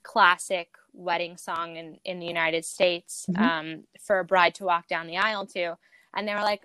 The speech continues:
Speaker 1: "Oh, like, I don't know if we can figure it out." So I kinda had a-, had abandoned that
Speaker 2: <laughs>
Speaker 1: hope.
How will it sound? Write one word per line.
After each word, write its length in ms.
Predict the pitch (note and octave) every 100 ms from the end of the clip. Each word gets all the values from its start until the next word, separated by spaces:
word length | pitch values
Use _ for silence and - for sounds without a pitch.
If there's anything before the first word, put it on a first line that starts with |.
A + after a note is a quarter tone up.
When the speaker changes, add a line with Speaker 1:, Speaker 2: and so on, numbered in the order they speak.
| -
Speaker 1:
"Oh, 320 | B3 B3+ B3
like, 160 | A#3 A3
I 120 | G#3+
don't 160 | A3+ A3+
know 140 | A3
if 140 | A3
we 100 | G#3+
can 180 | G#3+ G#3+
figure 440 | G3+ G3+ F#3 F#3 F3+
it 80 | F3
out." 420 | E3+ E3+ F3 - - _ _
So 140 | - A3
I 120 | G#3+
kinda 380 | - B3+ B3 A3+
had 220 | A3 G3
a-, 300 | F#3 D#3+ -
had 200 | G3 G#3
abandoned 640 | F3 F#3 F#3 G3 F#3 F#3+
that 200 | G3 E3 -
Speaker 2:
<laughs> 40 |
Speaker 1:
hope. 440 | F#3+ F3+ E4 -